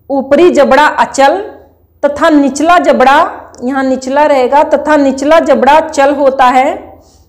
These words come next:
दोनों जबड़ों में दांत पाए जाते हैं। मनुष्य में दांत जो होते हैं वह गर्त दंती यानी कि थीकोडोंट। गर्त दंती का मतलब क्या होता है? गर्त दंती का मतलब होता है कि जो दांत हमारे होते हैं वो मसूड़ों में धंसे हुए होते हैं,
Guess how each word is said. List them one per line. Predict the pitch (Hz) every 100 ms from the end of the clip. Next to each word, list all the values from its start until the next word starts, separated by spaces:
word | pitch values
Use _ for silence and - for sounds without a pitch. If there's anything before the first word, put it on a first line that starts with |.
| _ 226
दोनों | 220 311 330 392
जबड़ों | 285 247 277 330
में | 359 370
दांत | 240 240 247 -
पाए | 269 262
जाते | 269 262 262
हैं। | 262 302 349
मनुष्य | 277 254 294 359 - 359
में | 320 285
दांत | 208 247 285
जो | 240 269
होते | 247 233 240
हैं | 240 277 381 - - _ -
वह | 262 262
गर्त | 202 254 - 320
दंती | 285 294 294 311 349 330
यानी | 262 254 269
कि | 277 311 311
थीकोडोंट। | 220 202 262 277 277 294 359 - - _ _ _ - - _ _ _ _ _ _ 220
गर्त | 240 240 320 -
दंती | 269 320 320 349
का | 339
मतलब | 320 320 339 320
क्या | 330 330
होता | 330 320 320
है? | 339 392 311
गर्त | 277 285 269
दंती | 277 269 302
का | 302
मतलब | 277 269 285 277
होता | 269 262
है | 285 294
कि | 294
जो | 294 302
दांत | 220 240 311 302
हमारे | 285 262 269
होते | 285 262 277
हैं | 311
वो | 320 349
मसूड़ों | 285 285 277 269 311
में | 349 453
धंसे | 277 269 277
हुए | 330 262 214
होते | 196 190 185
हैं, | 175 185